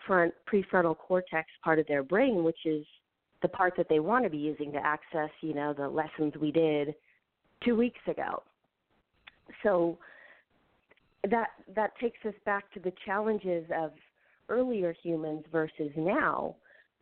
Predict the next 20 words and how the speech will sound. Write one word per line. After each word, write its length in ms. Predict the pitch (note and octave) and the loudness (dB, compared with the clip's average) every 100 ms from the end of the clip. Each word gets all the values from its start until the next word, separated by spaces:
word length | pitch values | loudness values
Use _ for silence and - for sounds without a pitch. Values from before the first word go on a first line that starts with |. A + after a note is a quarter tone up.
| _ | _
whereas 420 | F3 G3+ F#3+ F#3 E3 D#3+ _ _ _ _ F#3 | 2 4 4 0 -4 _ _ _ _ _ -8
now 360 | G3 A3+ A#3 | -4 -2 -4
you 220 | A3 F#3+ | -6 -8
might 320 | G#3 A3 F#3+ - _ _ _ _ _ _ _ _ _ _ _ - | -10 -10 -12 -14 _ _ _ _ _ _ _ _ _ _ _ -6
see 160 | B3 G#3 | 0 0
a 180 | G3 | -2
challenge 480 | G#3 G3 F4 G3+ E3 D#3+ | -4 -4 -2 -2 -4 -4
like 280 | D#3 D3 - - | -4 -4 -6 -8
a 360 | D3+ C#3+ D3 C#3 - _ _ - | -2 -2 -2 -6 -8 _ _ -4
question 480 | G3+ F#3 - F3 F3 | -2 -2 -2 0 2
you 80 | |
don't 220 | F3 D#3+ E3 | 2 0 0
know, 500 | E3 D#3+ D3 C#3+ - | 0 2 2 0 -2
or 440 | D3+ D3 C#3+ C#3+ - - - _ _ - | 0 0 0 -4 -10 -20 -20 _ _ 0
it 220 | F3+ - | 0 0
could 160 | - G3 | -2 -2
be 120 | G#3 | 0
an 80 | G#3 | 0
interaction 720 | G3+ F#3 F3 G#3+ - G#3+ G3+ | 2 0 0 -4 -8 -6 -2
with 160 | F#3 | 0